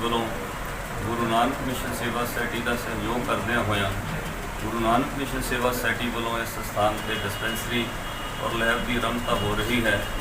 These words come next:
ਸਿੰਘ ਸਾਹਿਬ ਜੀ ਸਤਿਕਾਰਯੋਗ ਸਿੰਘ ਸਾਹਿਬ ਗਿਆਨੀ ਸੁਲਤਾਨ ਸਿੰਘ ਜੀ ਜਥੇਦਾਰ ਤਖਤ ਸ੍ਰੀ ਕੇਸਗੜ੍ਹ ਸਾਹਿਬ, ਭਾਈ ਗੁਰਬਖਸ਼ ਸਿੰਘ ਜੀ ਖਾਲਸਾ ਸੀਨੀਅਰ ਮੀਤ ਪ੍ਰਧਾਨ ਸ਼੍ਰੋਮਣੀ ਗੁਰਦੁਆਰਾ ਪ੍ਰਬੰਧਕ ਕਮੇਟੀ ਉਚੇਚੇ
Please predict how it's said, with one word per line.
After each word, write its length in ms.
ਸਿੰਘ 220
ਸਾਹਿਬ 280
ਜੀ 100
ਸਤਿਕਾਰਯੋਗ 800
ਸਿੰਘ 220
ਸਾਹਿਬ 220
ਗਿਆਨੀ 320
ਸੁਲਤਾਨ 480
ਸਿੰਘ 180
ਜੀ 160
ਜਥੇਦਾਰ 280
ਤਖਤ 220
ਸ੍ਰੀ 240
ਕੇਸਗੜ੍ਹ 420
ਸਾਹਿਬ, 200
ਭਾਈ 120
ਗੁਰਬਖਸ਼ 380
ਸਿੰਘ 220
ਜੀ 160
ਖਾਲਸਾ 440
ਸੀਨੀਅਰ 240
ਮੀਤ 280
ਪ੍ਰਧਾਨ 440
ਸ਼੍ਰੋਮਣੀ 400
ਗੁਰਦੁਆਰਾ 280
ਪ੍ਰਬੰਧਕ 280
ਕਮੇਟੀ 380
ਉਚੇਚੇ 360